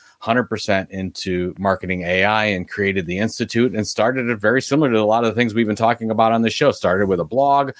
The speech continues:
started with an email newsletter, and then expanded into a very popular, uh, podcast, uh, that they've been doing for quite a while. And then the event,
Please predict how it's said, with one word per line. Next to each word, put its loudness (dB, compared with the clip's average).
started 2
with 0
an -2
email 0
newsletter, 2
and -2
then 2
expanded 0
into -2
a -4
very 2
popular, -2
uh, -8
podcast, -2
uh, 0
that -2
they've 0
been -2
doing 0
for -6
quite 2
a 4
while. 2
And -2
then 2
the -4
event, -2